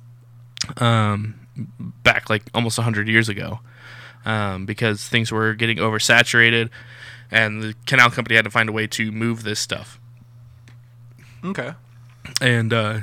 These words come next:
Speaker 1: yeah, like, it's crazy. It took seventy-five guys and, uh, over fifty pounds of dynamite to do one section.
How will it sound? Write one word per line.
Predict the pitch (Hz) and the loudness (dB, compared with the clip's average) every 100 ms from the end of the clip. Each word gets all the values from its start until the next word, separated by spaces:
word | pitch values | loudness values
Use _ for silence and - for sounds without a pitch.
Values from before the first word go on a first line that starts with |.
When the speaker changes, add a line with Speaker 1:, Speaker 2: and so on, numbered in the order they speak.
| - 120 | -10 6
Speaker 1:
yeah, | 117 113 | 8 8
like, | 104 110 - - - - | 4 -6 -10 -16 -20 -6
it's | - - | -4 6
crazy. | 123 117 107 107 - - - - - - - - | 6 6 0 -6 -12 -20 -20 -20 -20 -20 -20 -20
It | - | 0
took | 135 127 | 2 4
seventy-five | - 127 131 - 123 120 | 4 4 4 8 8 8
guys | 120 120 120 113 110 - - - - - - - - - - - - - - - - - - - | 8 8 8 6 2 -6 -10 -20 -20 -20 -20 -20 -20 -20 -20 -20 -20 -20 -20 -20 -20 -20 -20 -8
and, | 107 107 107 104 | -2 -2 -2 -2
uh, | 104 107 | -2 -2
over | 110 110 | -4 -6
fifty | - 117 117 | 0 0 0
pounds | 110 110 110 | 0 0 0
of | 113 | -2
dynamite | 110 113 110 104 104 - | 2 2 0 -2 -4 -6
to | 110 | -6
do | 107 | -6
one | 104 107 107 | -4 -4 -2
section. | 110 110 - 98 98 | 0 0 -2 -6 -10